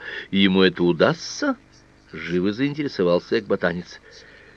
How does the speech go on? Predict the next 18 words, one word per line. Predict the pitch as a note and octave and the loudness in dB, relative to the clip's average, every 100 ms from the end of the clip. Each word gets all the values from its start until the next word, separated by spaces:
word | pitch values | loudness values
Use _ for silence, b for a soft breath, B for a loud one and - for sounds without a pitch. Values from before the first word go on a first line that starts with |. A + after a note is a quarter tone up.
| b _ | b _
«В | - | -8
нашей | F#2 A#2+ D3+ C#3 C#3 C3 | -2 2 4 4 6 4
стране | - B2 B2+ C#3 C3 | 4 6 8 6 8
полно | B2+ A#2+ B2 D3 | 8 8 6 8
лазутчиков», | D3 B2+ C3 C#3 - - C3 B2+ - - _ _ _ - | 8 8 6 2 0 -2 2 2 2 -4 _ _ _ -12
отвечал | F#2+ G2 F#2 G#2 G2 | -8 -6 0 4 4
Сан-Ури, | - G2 G2+ G#2+ G2 F#2 F#2 B B B | 2 -2 0 -2 0 0 -2 B B B
«и | E2 | -4
при | F2+ | 2
некоторой | F#2+ F#2 G2 F#2 | 2 4 6 6
ловкости | F#2 G2 F#3 - G3 - - | 8 8 6 4 0 0 4
он | A#2 | 4
может | G2 F#2 | 6 2
схватить | - - F2 - G#2+ C#3+ | 0 -2 -2 0 0 4
одного-двух». | A3 F#3+ G#3+ F#3+ C3 G2+ F#2 - b b b b _ | 4 4 4 6 6 4 2 -2 b b b b _
«Надо | D2+ D#2 D#2 C3 | -8 -4 -2 0
помешать | - G3 G3 - E3+ E3 - | 4 4 6 2 0 2 4
этому», | G3+ - A3 G#3+ | 4 6 6 4